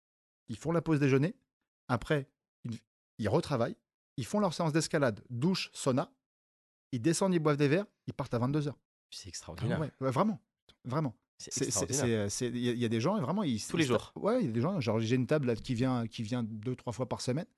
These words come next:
Speaker 1: genre tout, tout le temps.
Speaker 2: Mais c'est beau, c'est ça,
Speaker 1: Ouais,
Speaker 2: c'est,
Speaker 1: c'est
Speaker 2: c'est
Speaker 1: cool.
Speaker 2: un, c'est un quotidien, euh, hyper épanouissant en vrai.
Speaker 1: Bah,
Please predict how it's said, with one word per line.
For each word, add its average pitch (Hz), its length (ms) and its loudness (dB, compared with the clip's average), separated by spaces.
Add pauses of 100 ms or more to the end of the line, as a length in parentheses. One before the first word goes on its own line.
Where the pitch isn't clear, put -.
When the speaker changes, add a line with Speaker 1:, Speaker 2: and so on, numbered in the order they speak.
(540)
Speaker 1:
genre 95 120 -14 (400)
tout, 131 100 -12 (480)
tout - 100 -2
le 180 40 -6
temps. - 140 -8 (280)
Speaker 2:
Mais 95 60 -14
c'est - 120 -10
beau, 165 160 -6
c'est - 160 -8
ça, 165 160 -4
Speaker 1:
Ouais, 101 60 0
Speaker 2:
c'est, 208 100 4
Speaker 1:
c'est 247 60 6 (100)
Speaker 2:
c'est - 80 2
Speaker 1:
cool. 107 100 6
Speaker 2:
un, 101 40 2
c'est 110 120 -2
un 101 60 0
quotidien, 110 400 0
euh, 98 400 2
hyper 113 220 -2
épanouissant 101 480 -2
en 156 60 2
vrai. 120 140 0
Speaker 1:
Bah, 160 140 -2